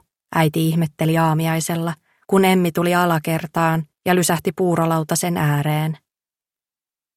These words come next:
"Meillä on tänään joku ihme liikuntatempaus ja mun piti sen takia pakata liikkakamat mukaan", Emmi vastasi haukotellen. Todellisuudessa hän oli sullonut reppuunsa pieneen tilaan menevän makuupussin,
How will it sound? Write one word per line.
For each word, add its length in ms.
"Meillä 220
on 80
tänään 360
joku 220
ihme 340
liikuntatempaus 1080
ja 60
mun 160
piti 200
sen 200
takia 320
pakata 420
liikkakamat 600
mukaan", 500
Emmi 220
vastasi 400
haukotellen. 760
Todellisuudessa 840
hän 220
oli 180
sullonut 520
reppuunsa 640
pieneen 500
tilaan 460
menevän 360
makuupussin, 920